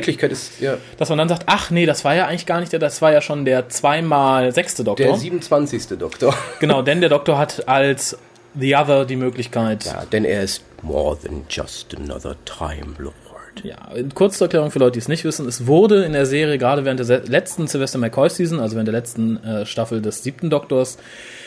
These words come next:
Speaker 2: ein bisschen versucht, wieder mehr Mystery in Charakter zu bringen. Und da betonte Sylvester McCoy, also der Doktor,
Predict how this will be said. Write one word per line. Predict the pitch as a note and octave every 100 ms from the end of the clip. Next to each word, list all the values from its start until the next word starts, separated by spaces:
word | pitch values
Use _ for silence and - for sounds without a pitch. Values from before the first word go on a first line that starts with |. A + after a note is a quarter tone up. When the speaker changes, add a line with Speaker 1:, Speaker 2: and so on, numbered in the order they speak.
| - -
Speaker 2:
ein | C#3
bisschen | F3 E3+
versucht, | D#3 D3+
wieder | C3+ B2+
mehr | B2+
Mystery | B2 B2 - C3
in | A#2
Charakter | A#2+ E3 G3+
zu | -
bringen. | F3 F3+ F3+
Und | C#3+ C#3 C3 - - - - -
da | B2+
betonte | B2+ C#3+ D#3+ D#3+ D3
Sylvester | C3 C3 B2
McCoy, | A#2 - C#3 C3+
also | A#2+ A2+
der | A2+
Doktor, | A#2+ - A#2+ B2